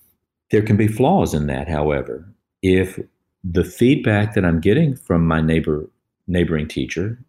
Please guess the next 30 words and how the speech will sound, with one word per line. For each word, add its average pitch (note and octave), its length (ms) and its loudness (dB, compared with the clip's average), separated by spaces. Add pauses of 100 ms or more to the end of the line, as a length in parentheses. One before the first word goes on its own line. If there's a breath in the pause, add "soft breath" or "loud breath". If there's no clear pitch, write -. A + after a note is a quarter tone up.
(200)
is F2 180 -2
from E2 220 -2
a E2+ 60 -4
teacher F2+ 520 -2
who F2 440 4
is F2 180 -4
getting F2 280 0
comparable F2+ 880 0
student F#2+ 340 -2
results G2+ 420 -2
as F#2 120 -4
I A2 180 0
am, F#2 280 -2
who F#2 120 -2
teaches C3+ 420 -2
like D#2+ 260 -2
I D2+ 160 -4
do, D#2+ 300 -2 (640 loud breath)
it's F2 140 -2
probably A2 460 0
going F2 180 2
to E2+ 60 0
be E2+ 140 2
affirmation F2 680 -2
that E2+ 140 -2
what E2+ 160 -2
I'm F#2 160 0
doing G#2 260 0
is C3 140 -4
good, - 340 -2